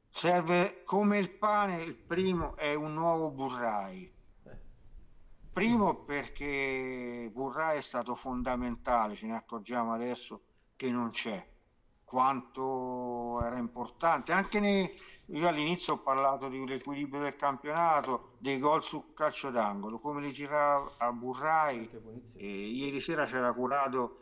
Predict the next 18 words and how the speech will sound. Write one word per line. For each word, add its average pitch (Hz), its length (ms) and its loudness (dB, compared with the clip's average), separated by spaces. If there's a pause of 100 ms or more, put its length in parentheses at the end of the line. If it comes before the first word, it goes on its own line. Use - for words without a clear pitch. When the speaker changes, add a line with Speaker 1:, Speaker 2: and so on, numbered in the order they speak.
Speaker 1:
in 127 160 -4
trasmissione, 139 840 -2
io 120 180 2
l'ho 117 220 0
ricordato, 123 720 0 (220)
l'anno 123 240 0
scorso - 280 -4
ha 113 40 0
fatto 123 280 0
tre 135 260 -6
gol 120 380 2
anche 117 300 -2
grazie 117 640 0 (380)
alle 110 200 -2
traiettorie 113 1300 0
calciate 107 480 0
da 101 140 0
Burrai. 90 400 -12